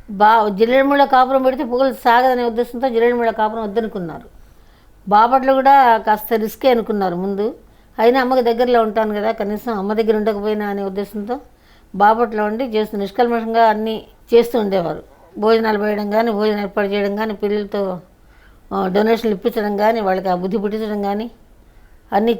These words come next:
చేస్తూ తాపత్రయపడిపోయారు. ముఖ్యంగా శ్రీచక్రం పెట్టారనే తాపత్రయంతో చాలా ఇదైపోయి, ఆ దిగులుతోనే కొంత కుంగిపోయారు మనుషులు, ఓపిక పోయి.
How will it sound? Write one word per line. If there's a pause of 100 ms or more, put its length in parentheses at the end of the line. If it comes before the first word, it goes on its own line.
చేస్తూ
తాపత్రయపడిపోయారు. (320)
ముఖ్యంగా
శ్రీచక్రం
పెట్టారనే
తాపత్రయంతో
చాలా
ఇదైపోయి,
ఆ
దిగులుతోనే (760)
కొంత
కుంగిపోయారు
మనుషులు,
ఓపిక
పోయి.